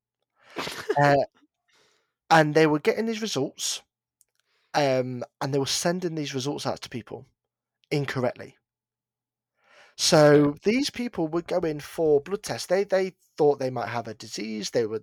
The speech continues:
Speaker 2: talking about doctors, and they were going to Walgreens over in America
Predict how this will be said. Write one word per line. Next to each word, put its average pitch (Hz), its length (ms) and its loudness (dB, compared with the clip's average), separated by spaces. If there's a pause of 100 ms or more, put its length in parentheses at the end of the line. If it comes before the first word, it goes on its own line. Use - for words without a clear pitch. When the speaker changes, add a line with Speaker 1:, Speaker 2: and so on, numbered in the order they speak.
Speaker 2:
talking 113 220 -6
about 110 100 -10
doctors, - 380 -6 (440)
and 147 140 0
they 156 60 4
were 165 80 0
going 226 260 -2
to 143 140 -4
Walgreens 127 920 2
over 123 160 -2
in 117 60 -4
America 143 540 0